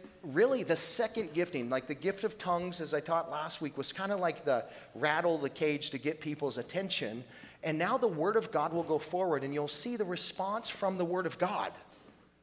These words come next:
that three thousand people are added to the church. So, uh, it, it's a shift in gifting here.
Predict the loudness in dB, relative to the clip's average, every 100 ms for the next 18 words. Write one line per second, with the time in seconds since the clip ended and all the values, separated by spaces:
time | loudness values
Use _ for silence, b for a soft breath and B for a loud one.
0 | _ _ 0 0 0 -2 0 0 0 -2
1 | -4 -4 -2 0 0 -2 -4 -4 -4 -4
2 | -6 -6 -6 2 6 6 4 B B B
3 | B 2 4 2 0 0 0 2 4 2
4 | 0 -4 0 0 0 -2 -4 -2 0 0